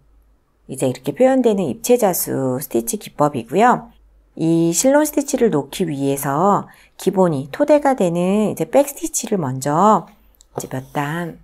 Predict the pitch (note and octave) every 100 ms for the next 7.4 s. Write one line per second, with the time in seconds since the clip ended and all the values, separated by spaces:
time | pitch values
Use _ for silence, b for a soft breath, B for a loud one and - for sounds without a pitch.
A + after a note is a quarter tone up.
0 | _ C3 C#3 - A#3+ D3+ B2+ - B2 B2+
1 | C#3+ - - B2 A#2+ - b b b b
2 | D#3 - C#4 D#4 D#4 D#4 D4 C4 A#3 E3+
3 | C#3+ D3 F#3+ - E4 D#4 D4 E3+ D3+ D#3
4 | C4 G3+ C#3 C3+ D#3 F#3+ E3+ - b b
5 | b - D#3+ D#3+ F#3+ - D4+ E4+ D#4 B3
6 | A#3+ A#3+ A3+ G3 G3 - D#3 D3+ D3 -
7 | - - - -